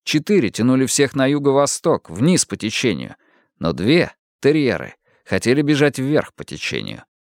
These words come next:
Тут Бобо Марчант дал терьерам понюхать ночнушку, и они согласились с мнением остальных собак. «Терьеры не ищейки, не так ли?» —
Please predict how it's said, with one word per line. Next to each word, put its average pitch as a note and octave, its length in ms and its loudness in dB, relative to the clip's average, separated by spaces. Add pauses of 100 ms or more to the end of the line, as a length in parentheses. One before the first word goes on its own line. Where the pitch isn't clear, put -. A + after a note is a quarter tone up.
(400)
Тут E3 220 4
Бобо B2+ 400 2
Марчант C3+ 680 -2
дал C3+ 260 2
терьерам C#3 520 2
понюхать B2 480 -2
ночнушку, A2+ 680 -2
и D#2+ 60 0
они A#2 260 0
согласились D#3 720 0
с - 80 0
мнением B2 420 0
остальных G#2 460 0
собак. G#2 540 -4 (1400)
«Терьеры C3 640 4
не D#3 260 4
ищейки, C#3+ 560 -2
не G2+ 240 0
так - 340 -2
ли?» — A#1+ 220 -10